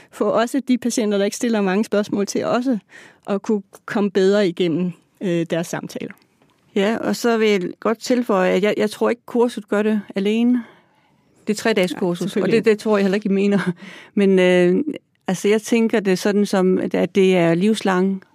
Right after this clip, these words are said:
Speaker 2: øh, træning, at vi kan blive ved med at forfine vores færdigheder. Altså dels fordi, at, øh, vi bliver ved med at møde udfordringer, og det gør man jo i livet, forskellige slags relationer og samtaler.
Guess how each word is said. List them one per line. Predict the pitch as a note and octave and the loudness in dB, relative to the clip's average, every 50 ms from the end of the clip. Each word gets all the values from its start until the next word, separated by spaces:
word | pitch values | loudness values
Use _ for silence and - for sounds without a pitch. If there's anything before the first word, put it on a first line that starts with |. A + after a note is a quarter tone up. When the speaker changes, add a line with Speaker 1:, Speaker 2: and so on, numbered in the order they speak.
| _ _ _ _ _ - | _ _ _ _ _ -4
Speaker 2:
øh, | G3 F#3+ F3+ F3 E3+ E3+ E3+ F3 F#3+ - | 0 0 2 2 2 0 0 -2 -4 -6
træning, | - - G3 G3 G3+ G#3 G#3+ G3+ F#3+ F3 - - - - | -4 -2 -2 0 2 2 2 2 0 -2 -4 -10 -12 -6
at | - F3 | -2 -2
vi | F3 | 0
kan | F3 - F3 | 0 0 0
blive | - G#3 | 0 2
ved | G3+ A3+ | 2 2
med | A3 G#3+ G#3 | 4 4 4
at | G#3 G#3 - - F#3 F3+ F3+ F3+ F3+ - _ _ _ | 2 2 2 2 2 2 0 -2 -4 -6 _ _ _
forfine | - - G3+ F3+ - - A3+ G#3+ G#3+ G#3 G3 | -6 -2 -2 -2 0 0 0 2 2 2 0
vores | F#3 F3+ F3+ F3+ - | 0 0 0 -2 -2
færdigheder. | - G3+ F#3+ F#3+ G3+ - G3+ F3+ F#3+ F3 F3 F3 F3 - - - - - - | -2 -2 -2 -2 -2 -2 -2 -2 -2 -2 -2 -4 -4 -8 -14 -20 -14 -6 -4
Altså | F#3 F3 - F#3+ | -2 -2 -2 0
dels | F3 A#3 A#3 A#3 A3 - | 0 2 2 2 0 0
fordi, | - G#3 F#3 G3+ G#3 G#3 G3 F#3 - | -2 -2 0 2 2 2 2 2 2
at, | F3 F3 E3+ _ _ - | 0 0 -2 _ _ 0
øh, | F3+ F3 F3 D#3+ D#3 D#3+ D#3 D3+ _ - - - | 0 2 2 2 2 2 0 -2 _ -12 -6 -4
vi | F#3+ | 0
bliver | D#3+ - F#3 | 2 2 4
ved | F#3 G3+ | 4 4
med | G#3 G#3 | 4 4
at | F#3+ F#3 F3 - _ - | 2 2 0 -2 _ 0
møde | F#3+ F#3 F#3+ F#3+ F#3 F3+ - | 2 2 4 2 2 0 0
udfordringer, | G#3 G#3+ G#3 - E3 D#3 D3+ - E3+ E3+ D#3+ D#3+ D#3+ E3 E3+ - _ _ _ _ _ _ _ _ _ _ _ _ _ _ _ _ - - _ _ _ _ - | -2 -2 0 0 -2 -2 0 0 0 2 2 2 0 -2 -4 -8 _ _ _ _ _ _ _ _ _ _ _ _ _ _ _ _ -20 -20 _ _ _ _ -4
og | G3+ F3+ | -2 -2
det | G#3 - | 0 2
gør | F#3+ F#3+ | 2 4
man | G3+ F#3 F3 | 4 4 4
jo | D#3+ D#3+ | 4 4
i | E3 | 2
livet, | E3 E3+ F#3+ F#3+ F#3 F3 | 2 2 0 0 0 0
forskellige | - F#3 - - G3 F3+ F3 F3+ F3 | 0 -2 0 0 0 0 0 -2 -2
slags | - - E3 E3 E3 - - | -2 -2 -2 -4 -4 -4 -2
relationer | E3+ E3+ F3 E3+ - G3 F#3 F3+ F3+ F#3 F3 | 0 0 0 0 0 0 2 2 2 2 0
og | D#3+ F3 | 0 0
samtaler. | - - F3+ F3 F#3 F#3+ - F#3+ E3+ F3 F#3 F3+ F3 | 0 -2 0 0 -2 -2 -2 -4 -4 -2 -2 -4 -6